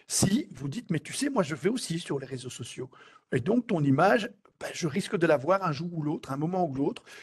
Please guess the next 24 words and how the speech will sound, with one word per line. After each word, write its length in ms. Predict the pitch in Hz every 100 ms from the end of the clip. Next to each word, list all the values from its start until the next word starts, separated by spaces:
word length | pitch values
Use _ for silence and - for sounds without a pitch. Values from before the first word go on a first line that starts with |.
| -
parce 160 | 156 -
que 100 | 151
les 100 | 135
gens 160 | 143
vont 100 | 147
faire 160 | 131 156
des 140 | 175 - _
partages, 460 | - 147 - 143 196
et 60 | 165
donc 180 | 151
je 80 | 147
verrai 360 | 160 165 131 123 - - -
ce 120 | -
que 140 | 170 147
tu 160 | -
postes. » 400 | 127 180 262 - - - - - -
Et 300 | 185 254 - -
là, 180 | 180 226
simplement, 480 | - 254 220 190 190
la, 140 | 202 - -
la 140 | - 165
présence 520 | - 233 202 202 185
virtuelle 640 | - 139 - 139 151 214 - _ -
assure 560 | 190 - 247 240 -